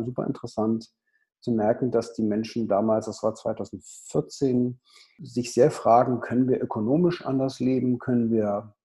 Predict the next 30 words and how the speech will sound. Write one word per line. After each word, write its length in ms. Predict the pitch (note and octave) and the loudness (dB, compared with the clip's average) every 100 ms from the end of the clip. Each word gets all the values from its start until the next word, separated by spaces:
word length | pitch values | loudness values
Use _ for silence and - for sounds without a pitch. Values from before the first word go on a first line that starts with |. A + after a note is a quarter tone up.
| _ | _
weniger 380 | A#2 A#2 A2+ A2 | 0 0 0 -4
konsumieren? 840 | - B2+ B2+ C3+ C#3+ D3 C#3+ C#3 | -2 0 2 4 4 4 2 0
Können 340 | C#3 A#2+ A#2 A#2 | 0 0 0 2
wir 240 | A2 A2 | 2 2
mehr 240 | A2 A2 | 2 0
Nachbarschaft 720 | A#2 C3 - C#3+ - - - A2 | -2 -4 -4 -8 -2 -2 -2 -2
leben?“ 440 | A2 A2 A2 - _ _ _ _ _ | -2 -2 -4 -8 _ _ _ _ _
Und 160 | A#2 - | -4 -2
aus 160 | A#2+ | 0
dem 180 | - C3+ | 2 2
Projekt 380 | C3 A#2+ A2 - | 4 2 2 0
entstand 420 | G#2 - - G2 | -10 -4 -4 -2
dann 360 | G2 F#2+ G2 F#2 _ | -4 -6 -8 -12 _
das 80 | G#2 | -4
Sharehouse 400 | A2+ G#2+ A2 G#2+ | 2 2 2 -8
Refugio, 680 | - C3 C3 A#2+ A#2 - - _ _ _ _ | -8 -2 2 4 2 -4 -14 _ _ _ _
weil 160 | A2+ | -2
dort 280 | A2+ C3 D3 | 2 0 0
eigentlich 280 | B2 B2 B2+ | 0 -2 -2
zum 100 | A#2+ | -2
Beispiel 280 | G#2+ A2 G#2+ | -2 -2 -4
wieder 180 | G#2 G2+ | -4 -6
jetzt 160 | - | -8
Geflüchtete 420 | - D#3 C#3+ C#3+ | -6 -4 -2 -4
kamen 520 | - A2+ G#2+ A2 A2 G#2+ _ _ _ _ - | -4 0 2 0 -6 -14 _ _ _ _ -6
und 300 | G#2+ G#2+ A2 - | -6 -6 -14 -2
Künst-, 280 | E3 D#3+ | 0 0
von 100 | A#2+ | -4
Künstlern 400 | A2+ D#3+ D#3 C3 | 0 0 0 -2
eingela-, 640 | - A#2+ B2+ B2 A2 G#2+ G2+ | -2 -2 -2 2 2 0 -4